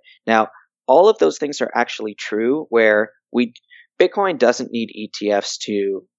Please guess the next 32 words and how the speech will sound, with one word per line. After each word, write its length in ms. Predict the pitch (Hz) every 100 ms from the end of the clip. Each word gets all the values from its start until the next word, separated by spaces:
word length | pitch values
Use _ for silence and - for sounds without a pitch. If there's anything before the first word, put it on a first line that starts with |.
| _ -
survive. 560 | - - - - - _ _ _ -
It 200 | 110 -
survived 640 | - - 120 117 117 123
for 120 | - 123
ten 180 | 127
years 220 | 120 117 113
without 300 | 110 107 - -
E 120 | 120
T 180 | - 113
Fs, 240 | 110 -
and 60 | 113
it 100 | 95
doesn't 260 | 110 107
need 140 | 104 -
them 100 | 104
to 100 | -
survive. 420 | - 104 - - _ - - - _ _ _ _
No, 360 | 113 117 135 160
you 180 | 147 143
do 160 | 123
not 320 | 131 135 151 143 -
own 420 | 117 113 113 110
real 240 | 113 117 113
Bitcoin 480 | 107 104 117 107
if 100 | 107
you 120 | 110 113
own 200 | 110 107
a 60 |
Bitcoin 360 | 101 104 - 107
E 120 | -
T 220 | 107 -
F. 100 | -